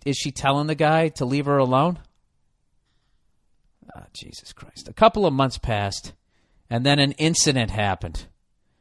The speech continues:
She was at an office party, and according to her, the dude got super drunk and kissed her.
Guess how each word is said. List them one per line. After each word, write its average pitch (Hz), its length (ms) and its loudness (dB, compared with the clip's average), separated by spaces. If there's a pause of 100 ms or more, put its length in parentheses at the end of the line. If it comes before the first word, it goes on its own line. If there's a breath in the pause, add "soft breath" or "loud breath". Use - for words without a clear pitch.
(260)
She - 200 -2
was 147 160 2
at 170 140 8
an 170 120 2
office 156 420 4
party, 135 400 6
and 131 140 -2
according 170 400 2
to 175 140 2
her, 143 260 4
the 127 100 -2
dude 143 340 -2
got 131 200 2
super 160 400 -2
drunk 127 500 0
and 120 240 -4
kissed - 460 -2
her. 95 220 -2